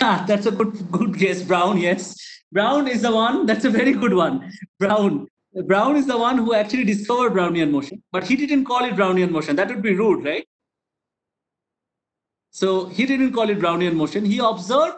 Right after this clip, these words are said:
that pollen grains, you know what are pollen grains, right? The flower grains. They make a motion when you keep them in, in the air. Okay? So that motion he described in some way.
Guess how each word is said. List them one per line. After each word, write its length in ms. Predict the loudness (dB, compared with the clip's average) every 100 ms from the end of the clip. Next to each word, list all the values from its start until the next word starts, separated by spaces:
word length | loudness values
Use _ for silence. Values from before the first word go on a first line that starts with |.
| -8
that 160 | -8 -8 -6
pollen 380 | -2 0 0 2
grains, 480 | 0 0 -4 -6 -4
you 80 |
know 80 | -2
what 160 | -2 -2
are 160 | -4
pollen 360 | -2 -2 0 0
grains, 300 | -2 -4 -6 -16
right? 100 | -14
The 80 | -8
flower 340 | -2 -2 -2
grains. 520 | -4 -4 -4 -8 -12 -14 _ _ _ _ _
They 160 | -4 0
make 240 | 0 0
a 60 | 0
motion 680 | 0 0 0 -2 -2 -8 -10
when 160 | -2 -2
you 100 | 0
keep 260 | -2 -2
them 180 | 0 0
in, 120 | -2
in 240 | -4 -4 -2
the 120 | 0
air. 320 | 0 -4 -6 -14 _ _ _ _ _ _ _ _ _ _ _ _ _ _ _ _ _ _ _ _ -12
Okay? 300 | -4 -4 -6 -16 _ _ _
So 140 | -6
that 320 | -2 -2 0
motion 600 | -2 -2 -2 -2 -2 -6 -16 _ _ _ _ _ -6
he 240 | -4 -4
described 720 | -4 -4 -2 -2 0 -2 -6 -16 _ _ _ _ _ _
in 120 | -8
some 300 | -4 -2 -2
way. 300 | -2 -2 -4